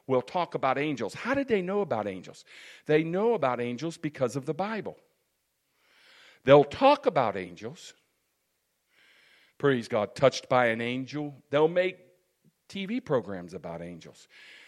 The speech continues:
But when you look at all these things they talk about angels and they make T V, uh, programs about angels,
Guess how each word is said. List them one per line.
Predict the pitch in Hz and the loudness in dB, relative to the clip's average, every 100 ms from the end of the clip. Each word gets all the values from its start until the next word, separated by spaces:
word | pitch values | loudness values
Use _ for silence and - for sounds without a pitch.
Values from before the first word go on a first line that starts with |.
| - _ - | -20 _ 2
But | 151 | 4
when | 160 165 | 4 2
you | 160 160 | 4 6
look | 190 262 | 8 8
at | 240 | 8
all | 220 196 196 | 10 12 10
these | 170 139 | 6 0
things | - 185 180 135 | -4 -4 -4 2
they | 147 135 | 4 4
talk | - 208 214 - | 0 -4 -4 -2
about | 151 131 | 2 2
angels | 127 127 131 151 139 - | 0 -4 -6 -8 -8 -2
and | 127 127 | -2 0
they | 127 | -4
make | 127 143 139 | -2 -4 -4
T | - 170 | -8 -8
V, | 202 220 139 - _ - | -6 -4 -4 -6 _ -2
uh, | 127 | -2
programs | 127 202 254 196 131 | 0 2 2 2 -2
about | 117 107 104 | -2 -2 0
angels, | 107 107 127 | -2 -4 -8